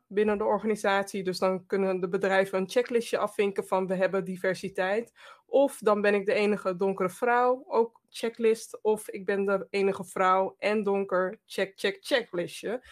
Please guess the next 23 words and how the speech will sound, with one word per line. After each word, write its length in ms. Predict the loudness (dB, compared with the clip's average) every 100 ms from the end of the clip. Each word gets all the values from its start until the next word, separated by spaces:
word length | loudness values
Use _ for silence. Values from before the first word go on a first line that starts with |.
| -20 -20 _ _
En, 600 | 0 4 4 4 2 0
ehm, 800 | 0 2 0 2 2 2 0 2
wij 200 | 4 4
willen 200 | 4 2
daar 100 | 2
vanaf. 360 | 0 -2 -4
Dus 360 | 0 0 0 -4
ik, 340 | -4 -4 -6
ik, 320 | -10 -10 -10 -18
ik 280 | -10 -10 -10
sta 300 | -2 0 0
volledig 680 | -2 -2 4 6 6 4 0
achter 300 | -4 -4 -2
wat 140 | 0 -2
de 100 | -2
dames 340 | -2 0 0
zojuist 400 | 0 0 0 -2
zeggen 240 | -6 -6
van: 160 | -8 -4
"Ja, 160 | -2 0
wij 160 | 2
willen 240 | 2 0 -2
gewoon, 560 | -2 2 2 2 -2